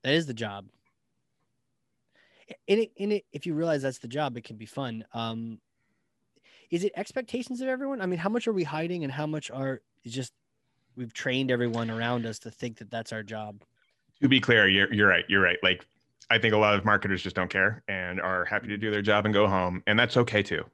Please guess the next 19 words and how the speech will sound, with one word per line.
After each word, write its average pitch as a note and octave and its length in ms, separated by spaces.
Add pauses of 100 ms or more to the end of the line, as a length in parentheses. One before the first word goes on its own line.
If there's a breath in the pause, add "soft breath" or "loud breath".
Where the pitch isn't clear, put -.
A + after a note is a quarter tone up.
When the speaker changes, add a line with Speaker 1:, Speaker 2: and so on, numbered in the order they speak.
(140)
Speaker 2:
Like, G2+ 240 (1160)
at G#2 80
the A#2 80
end G#2+ 80
of G#2 60
the G2+ 60
day, G2+ 140
it's F#2+ 140
a F#2 60
job, F2 360 (160)
and F2+ 380
marketing F#2+ 440
is F2+ 360
in F#2+ 100
a F2+ 80
lot F2+ 180
of F#2 100
ways F#2 280
not F#2+ 200